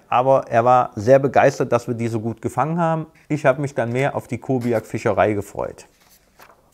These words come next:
Neue Stelle, neues Glück und diesmal funktioniert's.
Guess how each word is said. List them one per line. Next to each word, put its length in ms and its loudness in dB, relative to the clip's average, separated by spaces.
Neue 260 4
Stelle, 320 4
neues 380 2
Glück 220 6
und 180 -2
diesmal 320 -2
funktioniert's. 840 -4